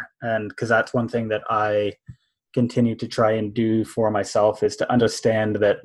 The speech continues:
one of the biggest things I can do is kind of unlearn a lot of the things that I picked up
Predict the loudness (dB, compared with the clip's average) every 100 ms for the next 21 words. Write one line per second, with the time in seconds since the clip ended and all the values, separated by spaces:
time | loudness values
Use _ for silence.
0 | 4 4 4 4 4 2 0 0 0 -4
1 | -2 0 0 4 4 6 8 6 4 4
2 | 4 2 -2 -2 -2 -6 _ _ -16 -16
3 | _ _ 4 8 8 8 8 6 8 8
4 | 8 6 2 4 6 6 4 2 2 4
5 | 4 4 4 4 2 -2 -2 -2 0 0